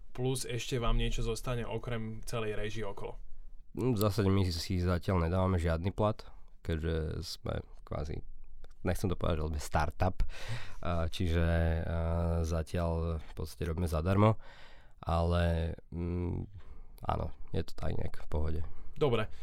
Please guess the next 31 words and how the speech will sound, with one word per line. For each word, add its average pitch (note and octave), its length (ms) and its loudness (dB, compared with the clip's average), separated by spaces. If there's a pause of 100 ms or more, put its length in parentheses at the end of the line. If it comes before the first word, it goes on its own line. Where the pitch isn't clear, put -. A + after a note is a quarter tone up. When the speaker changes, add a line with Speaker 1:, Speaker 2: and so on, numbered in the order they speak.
(360)
Speaker 1:
Ehm, A#2 840 2 (100)
ako E3+ 280 2
vidíš, D#3 500 -2
e, A#2+ 320 0
možno B2 240 -2
úroveň B2+ 400 -2
slovenskej B2 720 -4
reklamy? G#2+ 460 -10 (160)
Je B2 160 -2
tam A#2+ 400 -2
priestor, A#2 400 -2
vznikajú A#2+ 400 -2
takéto B2 400 -4
projekty A#2+ 320 -4
stále, B2 400 -4
neustále, A#2+ 480 -2
presne A#2 320 -4
ako A2+ 80 -8
si A2+ 160 -8
hovoril, A2 380 0
Speaker 2:
Mhm. - 100 -12
Speaker 1:
odíde A#2 300 -4
kreatívec, B2+ 500 -4
stane A#2 160 -4
sa A2+ 160 -6
freelancerom, B2 640 -2
Speaker 2:
Mhm. F2+ 60 0
Speaker 1:
niečo - 180 -4
si A2+ 160 -8
založí A2+ 400 -4
vlastné. A2+ 560 -4